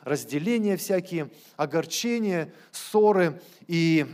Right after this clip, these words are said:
<clears throat> такая семья рано или поздно разваливается, если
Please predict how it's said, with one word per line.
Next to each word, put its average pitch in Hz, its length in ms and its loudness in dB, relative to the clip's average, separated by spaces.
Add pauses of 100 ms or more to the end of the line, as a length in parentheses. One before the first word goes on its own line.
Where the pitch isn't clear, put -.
(120)
<clears throat> 151 200 -12
такая 151 320 -2
семья 147 420 0
рано 139 220 0
или 123 160 -6
поздно 131 500 -4
разваливается, 131 920 -2
если 151 840 2